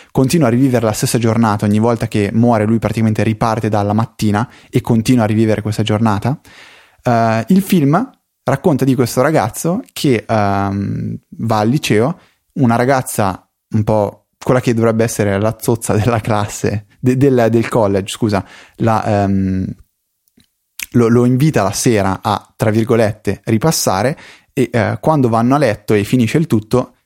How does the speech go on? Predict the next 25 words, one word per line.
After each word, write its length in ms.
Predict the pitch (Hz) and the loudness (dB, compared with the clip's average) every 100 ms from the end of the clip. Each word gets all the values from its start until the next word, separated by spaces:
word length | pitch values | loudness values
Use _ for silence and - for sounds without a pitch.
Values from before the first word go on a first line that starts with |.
| _ | _
questo 240 | - 127 151 | -4 0 2
ragazzo 280 | 123 101 127 | 0 -2 -2
si 160 | 147 | 0
risveglia 500 | 147 147 117 98 107 | 2 2 0 0 0
e 100 | 170 | 0
rivive 300 | 127 110 104 | 0 2 0
la 80 | 101 | 0
giornata. 540 | 104 104 95 95 127 - _ _ _ _ _ _ _ _ - | -2 -4 -4 -4 -8 -14 _ _ _ _ _ _ _ _ -2
E 320 | 151 - _ _ _ _ _ _ _ _ _ _ _ | -2 -2 _ _ _ _ _ _ _ _ _ _ _
è 240 | 156 131 - | -2 -2 0
uno 200 | 175 147 | 2 2
dei 160 | 127 117 | 2 0
film 480 | - 156 160 175 180 - _ _ - | -2 0 2 2 -2 -6 _ _ -4
più 220 | 175 143 | 0 0
divertenti 1120 | 113 180 185 135 110 - 107 110 107 131 175 _ _ _ _ _ - | 2 2 4 2 0 -2 0 0 0 -2 -2 _ _ _ _ _ -6
che 120 | - | -2
abbia 220 | 139 127 | 0 0
visto, 320 | 120 120 - 135 | 0 0 0 -2
penso, 280 | 110 107 | -2 0
negli 220 | 120 107 101 | -2 0 0
ultimi, 520 | 98 104 98 101 101 | -2 -2 -2 -2 -6
boh, 400 | - 95 98 _ _ _ - | -4 -2 -2 _ _ _ -8
cinque, 420 | - 107 110 107 | -2 0 0 -2
sei 300 | - 110 107 | 0 0 0
anni. 400 | 95 95 107 | 0 -2 -4